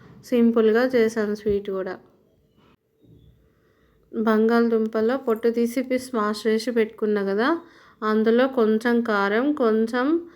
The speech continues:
ధనియాల జీలకర్ర, ఆ, ఆ పౌడర్ కూడా వేసి, కొంచెం సాల్ట్ వేసి,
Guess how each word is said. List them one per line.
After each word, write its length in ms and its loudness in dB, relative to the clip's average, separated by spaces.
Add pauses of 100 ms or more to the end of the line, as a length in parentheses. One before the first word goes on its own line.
(220)
ధనియాల 480 2
జీలకర్ర, 720 0 (440)
ఆ, 480 0
ఆ 120 2
పౌడర్ 460 2
కూడా 220 2
వేసి, 400 -2
కొంచెం 580 -4
సాల్ట్ 460 0
వేసి, 420 -2